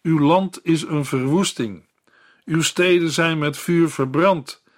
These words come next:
Vreemden verteren uw bouwland. Er is verwoesting als een omkering."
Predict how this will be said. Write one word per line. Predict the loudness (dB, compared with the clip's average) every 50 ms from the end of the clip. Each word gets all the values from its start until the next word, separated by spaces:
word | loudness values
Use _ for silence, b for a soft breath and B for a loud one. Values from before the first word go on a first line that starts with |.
| b b b b b b
Vreemden | -10 -4 0 2 2 2 2 0 0 -2 0 0 0 0 0 -2 -4 -2
verteren | 0 0 0 0 2 2 4 4 4 2 2
uw | 0 0 0 0
bouwland. | 0 2 2 4 4 2 2 0 -2 -4 -6 -14 -20 -20 b b b b b b b b b b
Er | 0 0 0 0 0 0
is | 0 0 2 2 -2
verwoesting | -4 -6 -6 -4 0 0 2 2 4 4 4 2 2 -2 -4 -4 -4 -4 -4 -8 -8
als | -2 0 2 2 2 2
een | 0 -2 -2 -2
omkering." | 0 2 4 4 4 4 2 0 -2 0 0 2 2 0 -4 -6 -12 -16 -20 _